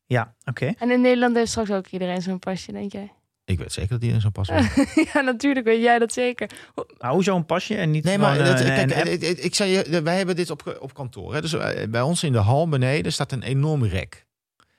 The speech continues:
Speaker 3: En in dat rek staan rond lunchtijd allemaal van die zakjes met eten.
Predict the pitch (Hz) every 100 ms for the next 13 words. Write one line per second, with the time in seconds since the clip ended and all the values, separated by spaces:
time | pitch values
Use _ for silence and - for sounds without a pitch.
0 | _ _ - 127 165 160 120 117 156 202
1 | - _ _ - 110 131 127 131 135 -
2 | 107 151 - 151 151 143 135 - 123 120
3 | - - 123 117 101 110 101 - _ _
4 | _ - 90 76